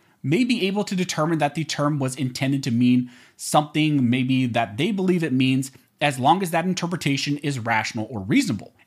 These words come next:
In contrast to Chevron deference, the rule of lenity indicates that when dealing with criminal statutory interpretation, a court is required to apply any unclear or ambiguous law in a way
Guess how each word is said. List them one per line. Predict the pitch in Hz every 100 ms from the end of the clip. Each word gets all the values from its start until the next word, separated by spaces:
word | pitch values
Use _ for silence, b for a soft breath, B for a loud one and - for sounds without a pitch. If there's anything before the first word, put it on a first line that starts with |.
| -
In | 180
contrast | - - 277 285 220
to | 185
Chevron | - 143 147 131
deference, | 127 123 143 151
the | - 123
rule | 117 117
of | 101 110
lenity | 254 320 151 123
indicates | 120 - 123 117 - b b b b -
that | 185
when | 208 147
dealing | 131 262 302 233
with | 233
criminal | - 190 202 214
statutory | - 156 180 - 185
interpretation, | 185 185 208 - 123 123 117 123 B B B B
a | 160
court | 151 - 247 240
is | 208
required | 247 202 165 165
to | 170
apply | 156 151 143 113 -
any | 156 208 208 147
unclear | 170 208 - 156 165
or | - 120 104
ambiguous | 101 117 185 240 240
law | 135 127 123 b b b -
in | 143
a | 123
way | 110 135 269 214 214